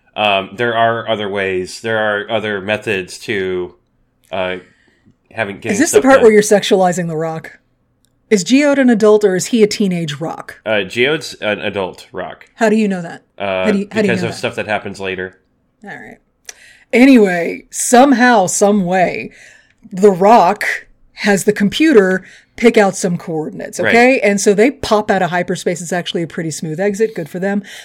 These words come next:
Speaker 2: They find themselves in a very big, very empty part of space. And Affy is relieved that they're not somewhere awful, like, I don't know, an active war zone or the inside of a star.
Speaker 1: Yeah.
Speaker 2: Because those things are possible.
Speaker 1: Yeah, 'cause you could die. Right.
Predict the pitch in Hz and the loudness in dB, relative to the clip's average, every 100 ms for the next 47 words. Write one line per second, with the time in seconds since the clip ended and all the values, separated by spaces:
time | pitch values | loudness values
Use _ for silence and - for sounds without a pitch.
0 | - 220 254 240 226 202 202 185 165 165 | 4 4 6 4 4 0 0 -2 -2 0
1 | 151 233 285 269 180 170 147 165 170 - | 4 6 6 2 0 -4 -4 -4 -4 -4
2 | 165 175 190 165 - 160 151 156 - - | -6 -6 -8 -10 -8 -8 -8 -8 -10 -10
3 | - - - - - _ _ _ _ - | -14 -14 -12 -12 -16 _ _ _ _ -20
4 | - - - 202 196 208 277 269 202 180 | -20 -18 -2 0 2 2 2 2 2 0
5 | 165 175 196 202 233 277 254 - 226 196 | -4 -2 0 2 4 4 2 2 0 2
6 | 196 226 - 311 320 220 180 165 175 190 | 2 0 0 2 2 2 0 0 0 0
7 | 196 175 170 180 175 196 202 170 202 208 | 0 0 0 0 -2 -2 -2 4 8 8
8 | 170 165 165 196 180 180 - 180 170 190 | 6 -4 -2 -2 -2 -4 -4 -4 0 2
9 | 180 160 160 - 185 180 - - - 131 | 2 0 -4 -2 0 0 -2 -6 -2 0
10 | 151 202 165 233 277 220 208 233 - 202 | 4 4 6 4 6 2 2 2 2 2
11 | - 208 - - 175 165 95 - 98 110 | 0 -4 -4 -4 -2 -2 -4 -8 -8 -8
12 | 98 127 85 - _ 113 90 | -2 -2 -2 -10 _ -8 -8